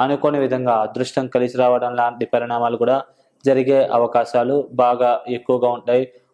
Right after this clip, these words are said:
ముఖ్యంగా శని దశలు, అంతర్దశలు నడిచినట్లయితే కనుక మీకు బాగా పీక్ టైమ్ అని చెప్పాలండి.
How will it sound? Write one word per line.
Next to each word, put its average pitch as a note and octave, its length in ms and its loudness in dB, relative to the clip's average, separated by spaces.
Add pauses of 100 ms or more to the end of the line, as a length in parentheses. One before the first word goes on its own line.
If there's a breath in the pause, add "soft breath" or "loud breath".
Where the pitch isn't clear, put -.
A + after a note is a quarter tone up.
(120)
ముఖ్యంగా D#3+ 360 0
శని C#3+ 320 -2
దశలు, D3 260 2
అంతర్దశలు B2+ 640 -2
నడిచినట్లయితే A#2+ 640 -4
కనుక A2 400 -2 (460 soft breath)
మీకు C3+ 220 0
బాగా A#2+ 380 2
పీక్ C#3 400 -2
టైమ్ C#3+ 180 0
అని C3 100 -8
చెప్పాలండి. A#2 640 -4